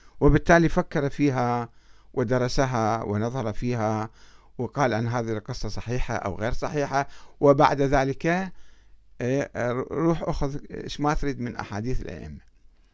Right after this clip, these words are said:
وهي معجزة الحجر الأسود التي يرويها الكليني والصفار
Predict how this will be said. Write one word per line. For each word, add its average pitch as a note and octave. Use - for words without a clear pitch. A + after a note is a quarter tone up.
وهي D3
معجزة C3+
الحجر A2+
الأسود G#2
التي D3+
يرويها C3+
الكليني B2+
والصفار B2